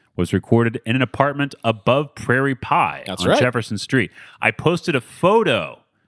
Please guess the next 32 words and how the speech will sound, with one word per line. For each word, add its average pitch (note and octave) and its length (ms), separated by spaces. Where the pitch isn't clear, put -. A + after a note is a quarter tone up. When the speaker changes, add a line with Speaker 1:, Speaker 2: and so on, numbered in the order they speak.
Speaker 1:
of E2+ 140
that G#2 180
recording B2+ 580
shortly F#3+ 460
before, G#2+ 560
let's, - 260
let's F#2+ 200
say F2+ 280
four A2 180
or G2 60
five G2 220
hours F#2+ 260
before G#2 240
that G2+ 140
episode G#2 340
Speaker 2:
Mm-hmm. C#3+ 100
Speaker 1:
came G#2 180
out. G#2 280
Fingers G2 340
crossed G2 520
Speaker 2:
Sure. G2+ 100
Speaker 1:
it F#2+ 100
worked G2 220
out G#2+ 220
that G#2 160
way. A2+ 180
Speaker 2:
Yeah, A2+ 180
<laughs> - 100
I'm D#3 100
sure A2 240
it F#2+ 80
will. G2+ 240